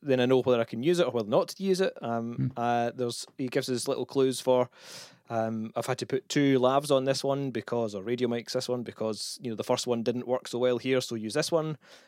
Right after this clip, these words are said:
Speaker 1: Or boom two is for the second half of the scene,
Speaker 2: Mm.
Speaker 1: boom one's for the first half, and all these wee things I tend to cherry pick. You know,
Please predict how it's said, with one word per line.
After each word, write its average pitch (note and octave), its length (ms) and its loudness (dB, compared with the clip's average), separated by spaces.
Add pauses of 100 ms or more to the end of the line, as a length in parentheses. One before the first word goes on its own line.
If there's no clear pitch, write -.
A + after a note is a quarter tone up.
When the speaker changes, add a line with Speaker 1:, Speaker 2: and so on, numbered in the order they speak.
(100)
Speaker 1:
Or A#2 280 2
boom C#3 380 0
two C#3 400 4 (180)
is B2+ 160 0
for A#2 220 0
the A2 120 -6
second D3+ 400 2
half F3 200 2
of D#3+ 140 -12
the D#3+ 60 -6
scene, G3 340 -2 (180)
Speaker 2:
Mm. G#2 200 2 (120)
Speaker 1:
boom C3+ 160 4
one's C3 240 2
for - 60 -14
the G#2+ 80 -10
first - 300 0
half, F#3+ 200 0
and C#3+ 140 -2
all D#3+ 180 6
these D#3+ 220 0
wee F3+ 80 -4
things D#3 280 0
I C3+ 40 4
tend D3 240 -2
to B2 80 -4
cherry D3 280 2
pick. - 220 -4
You D#3 60 2
know, B2+ 120 4